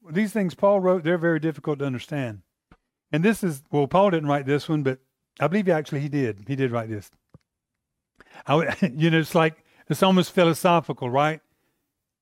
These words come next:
The ability to hear and see comes from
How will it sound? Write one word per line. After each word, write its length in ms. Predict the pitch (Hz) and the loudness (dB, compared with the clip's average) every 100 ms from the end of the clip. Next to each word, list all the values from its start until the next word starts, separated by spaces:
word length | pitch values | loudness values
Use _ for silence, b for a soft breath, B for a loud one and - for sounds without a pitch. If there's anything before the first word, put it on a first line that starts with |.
| _ | _
The 100 | - | -4
ability 420 | 139 156 175 190 202 | 0 2 2 2 0
to 140 | 196 | 0
hear 540 | 175 196 151 120 110 - _ _ _ _ _ _ _ _ _ _ _ - | 0 2 2 2 -2 -10 _ _ _ _ _ _ _ _ _ _ _ -4
and 180 | 139 | -4
see 520 | 127 - 180 156 113 95 _ _ _ | -2 0 2 0 -4 -14 _ _ _
comes 380 | - 160 151 139 | -4 0 0 -4
from 340 | - 123 117 | -6 -6 -6